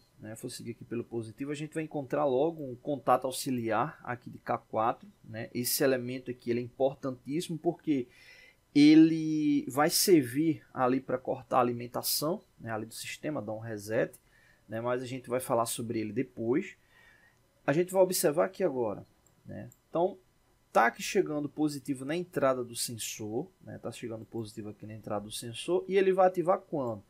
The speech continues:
Quando ele receber um sinal, né? Então, quando a caixa passar ali por ele, ele vai fechar esse contato. Quando fechar esse contato, o que é que vai acontecer?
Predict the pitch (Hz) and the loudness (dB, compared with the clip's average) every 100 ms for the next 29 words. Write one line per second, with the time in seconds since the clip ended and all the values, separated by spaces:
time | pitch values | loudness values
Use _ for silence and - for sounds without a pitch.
0 | _ - _ _ _ 185 190 202 196 185 | _ -20 _ _ _ 2 4 4 4 2
1 | 190 - 165 180 180 - 262 160 123 120 | 0 0 0 0 0 -4 0 2 2 -4
2 | _ 117 120 131 131 143 156 - 135 135 | _ -12 -10 -10 -10 -4 -4 0 0 2
3 | 135 - 117 101 - _ 131 - - 165 | 0 -4 -4 -4 -8 _ 2 2 0 2
4 | 160 151 131 120 120 131 120 120 147 185 | 4 4 4 2 -2 -2 0 0 0 -2
5 | 180 151 127 123 117 143 - - - _ | -2 -2 -2 -2 -2 -4 -8 -20 -20 _
6 | - - 196 - - 175 175 202 - 175 | -6 -2 0 -2 -2 0 2 0 0 0
7 | 175 - 190 196 175 127 107 _ _ _ | 2 0 -6 -2 0 0 -2 _ _ _
8 | _ _ _ _ _ _ _ - 311 294 | _ _ _ _ _ _ _ 2 4 4
9 | 220 202 208 185 - - 156 143 135 131 | 2 -2 2 4 2 0 2 2 2 -2
10 | - - - 131 107 - 123 165 190 - | -6 -8 -8 -8 -8 0 2 2 0 -4
11 | - 190 185 180 165 - 165 160 151 - | -4 -4 -2 0 0 0 -6 -4 -2 -2
12 | - 123 110 | -2 -2 -2